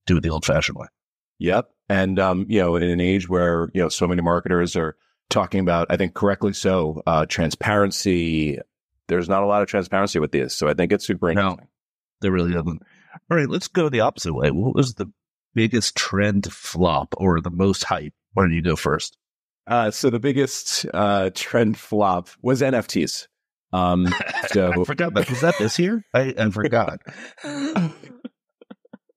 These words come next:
Speaker 2: Yeah, yeah. You know, and I think, um, I don't think that, uh, Web three and, and crypto is dead per se. Um, I think the, actually the pod with Antonio, uh, Garcia Martinez, that was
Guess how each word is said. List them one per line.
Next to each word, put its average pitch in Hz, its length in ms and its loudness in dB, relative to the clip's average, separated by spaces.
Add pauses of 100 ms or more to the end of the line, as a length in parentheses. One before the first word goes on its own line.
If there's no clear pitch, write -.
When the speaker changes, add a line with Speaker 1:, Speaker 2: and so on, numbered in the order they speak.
(140)
Speaker 2:
Yeah, 127 560 2
yeah. 107 460 2
You 143 120 0
know, 151 140 2
and 147 120 0
I 139 80 0
think, 160 260 -2
um, 110 200 0 (280)
I 131 80 2
don't 196 180 2
think 170 360 -2
that, 104 320 0 (100)
uh, 90 300 2
Web 101 320 2
three 90 600 2
and, 85 280 2
and 87 140 0
crypto 85 640 0
is 78 180 -4
dead 85 280 0
per 82 120 0
se. 90 500 0
Um, 85 500 -2
I 180 60 2
think 127 220 -2
the, 87 220 0 (220)
actually 160 260 0
the - 80 2
pod 131 420 -2
with 95 400 -2
Antonio, 92 640 2
uh, 82 200 0
Garcia 90 440 0
Martinez, 78 680 0 (220)
that 139 160 2
was 113 200 -2